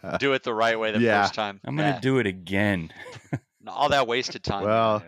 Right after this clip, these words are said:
Speaker 2: Yeah.
Speaker 1: <laughs> you're definitely killing it, uh, Dustin. That's for dang sure. So,
Speaker 3: Oh, man, I
Speaker 1: well, and,
Speaker 3: love it.
Speaker 1: and I would vo-, I would vouch for anybody who wanted to go to work there. It is an awesome group of people. They are really great people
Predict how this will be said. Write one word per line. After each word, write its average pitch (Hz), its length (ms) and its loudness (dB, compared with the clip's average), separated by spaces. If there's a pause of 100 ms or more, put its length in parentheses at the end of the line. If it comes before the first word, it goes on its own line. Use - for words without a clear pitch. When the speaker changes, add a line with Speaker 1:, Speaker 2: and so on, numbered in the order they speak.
Speaker 2:
Yeah. 110 920 -4
Speaker 1:
<laughs> - 40 -10
you're 131 120 4
definitely 139 380 0
killing 123 360 -2
it, 82 120 -6
uh, 82 140 -6
Dustin. 85 400 -10
That's 92 200 -10
for 82 120 -16
dang 87 260 -12
sure. 73 260 -14
So, 87 160 -8
Speaker 3:
Oh, 85 220 -4
man, 85 260 -6
I 87 60 0
Speaker 1:
well, 135 100 4
and, 139 100 0
Speaker 3:
love 143 160 4
it. - 20 -4
Speaker 1:
and 131 120 2
I 143 80 4
would 143 160 0
vo-, 120 120 0
I 120 160 2
would 135 160 0
vouch 107 300 2
for 110 120 0
anybody 95 380 -2
who 90 100 4
wanted 85 280 2
to 80 60 -2
go 80 160 2
to 78 60 -4
work 78 220 -2
there. 82 120 2
It 85 80 2
is 78 140 2
an 76 160 -2
awesome 67 380 0
group 67 200 -6
of - 60 -8
people. 64 300 -4
They 73 140 2
are 67 160 2
really 76 360 0
great 67 280 -4
people - 360 -14